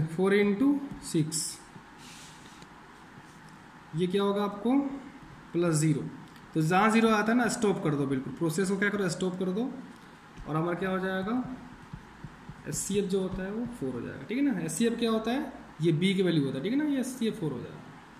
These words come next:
तो ये बहुत important है, जो हमेशा पूछे जाते हैं, कि ना, प्री बोर्ड में हो, half yearly में हो, final में हो, ठीक है। तो सबसे ये है,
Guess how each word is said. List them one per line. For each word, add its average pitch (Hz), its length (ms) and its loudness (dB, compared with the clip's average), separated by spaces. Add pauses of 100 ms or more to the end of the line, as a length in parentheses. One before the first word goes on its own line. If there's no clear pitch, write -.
(760)
तो 175 80 0
ये 202 160 6
बहुत 196 280 2
important 196 500 2
है, 226 320 -2 (340)
जो 170 240 2 (680)
हमेशा 170 460 0 (1400)
पूछे 185 180 2
जाते 123 260 -2
हैं, 156 120 -6
कि 247 60 0
ना, 285 160 2 (1040)
प्री 175 240 6
बोर्ड 170 240 4
में 170 140 4
हो, 165 120 2
half 156 280 2
yearly 160 260 4
में 156 120 2
हो, 156 300 2 (360)
final 156 300 0
में 151 80 4
हो, 151 420 -2
ठीक 233 100 -4
है। - 280 -4 (600)
तो 196 180 4
सबसे 202 320 2 (320)
ये 180 200 2
है, 127 260 -2